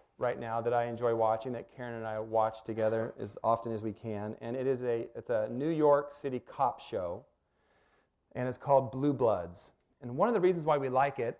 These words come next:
is because, shock of all shocks, there are four generations that sit down together and have a meal together.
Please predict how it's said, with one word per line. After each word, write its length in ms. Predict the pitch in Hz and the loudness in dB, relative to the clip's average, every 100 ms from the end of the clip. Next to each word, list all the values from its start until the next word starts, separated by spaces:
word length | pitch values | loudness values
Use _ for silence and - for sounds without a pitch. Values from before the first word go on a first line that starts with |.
| - | -6
is 240 | 127 117 | -6 -6
because, 800 | - 113 - 190 156 123 160 - _ 135 | -10 -14 -2 4 4 4 -2 -6 _ -20
shock 420 | - 160 156 160 | -4 4 4 4
of 80 | 151 | 2
all 160 | 151 156 | 2 2
shocks, 540 | - 117 120 - - _ _ - | 2 2 2 -2 -16 _ _ -2
there 180 | 139 143 | 0 2
are 140 | 131 | 0
four 320 | - 185 208 | -2 2 2
generations 920 | 202 196 175 147 160 160 226 247 - - - | 4 2 4 2 2 0 -2 -2 -6 -8 -2
that 220 | 147 - | -2 -4
sit 380 | - 185 190 143 | -6 -4 -4 -4
down 380 | 131 135 170 | -2 -2 -4
together 720 | 175 131 117 123 156 202 233 233 _ - | -6 -10 0 2 2 2 0 -4 _ -16
and 100 | 117 | -10
have 280 | 147 143 | -4 -2
a 60 | 135 | -2
meal 300 | 120 127 131 | -4 -4 -4
together. 580 | - 113 104 90 78 | -4 -4 -4 -4 -10